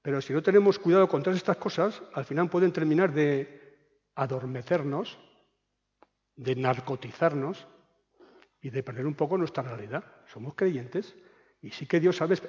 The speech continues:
Estas cosas las permite para que también te puedas, ¿eh? También necesitamos un poco evadirnos, pero es que a veces, ¿sabes? Nos evadimos demasiado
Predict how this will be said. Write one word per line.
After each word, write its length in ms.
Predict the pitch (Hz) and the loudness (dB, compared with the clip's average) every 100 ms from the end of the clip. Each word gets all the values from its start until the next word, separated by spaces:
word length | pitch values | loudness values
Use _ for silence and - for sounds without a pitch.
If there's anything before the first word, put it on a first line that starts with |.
| - | -8
Estas 240 | 147 - | -6 -6
cosas 200 | 175 175 | -2 0
las 60 | 151 | 2
permite 300 | 151 156 208 | 0 2 2
para 180 | 139 | 2
que 120 | 127 117 | -2 -4
también 200 | 127 151 | -4 -2
te 120 | 165 | 0
puedas, 280 | 180 170 - - - _ | 0 0 -2 -18 -20 _
¿eh? 300 | 151 190 - | -2 -2 -2
También 220 | 117 151 | -6 -2
necesitamos 420 | 185 185 180 180 156 | 0 2 4 4 2
un 80 | 156 | 0
poco 340 | 170 190 165 | 2 2 2
evadirnos, 640 | 151 123 117 180 147 110 - - - _ | -2 0 4 4 2 -4 -14 -20 -20 _
pero 140 | - 127 | -12 -6
es 60 | |
que 60 | - | -2
a 60 | |
veces, 180 | 151 165 | -2 -2
¿sabes? 180 | 156 160 | -2 -2
Nos 140 | 147 | -2
evadimos 380 | 135 127 135 143 | -6 -6 -6 -4
demasiado 420 | 135 131 - - | -6 -8 -10 -12